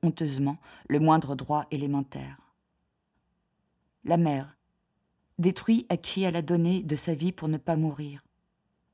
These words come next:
Même le vingt-cinq décembre, pas de répit. La fête est un piège mordant les doigts. Il faut bien profiter des joujoux par milliers le soir même parce que, dès le lendemain,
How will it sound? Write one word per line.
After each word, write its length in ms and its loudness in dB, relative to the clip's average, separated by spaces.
Même 400 6
le 80 4
vingt-cinq 460 0
décembre, 640 -2
pas 120 6
de 100 -2
répit. 600 -12
La 140 6
fête 240 -2
est 140 2
un 80 6
piège 380 0
mordant 320 0
les 120 0
doigts. 240 -4
Il 120 0
faut 140 -2
bien 340 0
profiter 440 -6
des 140 -2
joujoux 320 -4
par 220 -2
milliers 320 0
le 100 -2
soir 300 -2
même 240 4
parce 280 0
que, 140 -4
dès 220 4
le 100 6
lendemain, 460 4